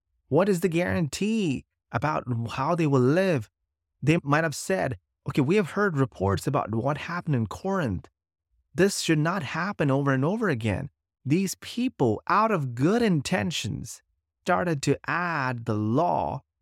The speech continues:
to the gospel. They started to say, "Okay,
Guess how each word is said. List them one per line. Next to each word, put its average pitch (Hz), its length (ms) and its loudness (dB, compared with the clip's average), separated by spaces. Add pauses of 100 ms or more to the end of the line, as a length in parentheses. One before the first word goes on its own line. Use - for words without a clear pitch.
(160)
to 165 460 2
the 120 180 0
gospel. 107 680 -2
They 143 160 2
started 190 320 0
to 139 60 0
say, 131 360 0 (460)
"Okay, 151 500 2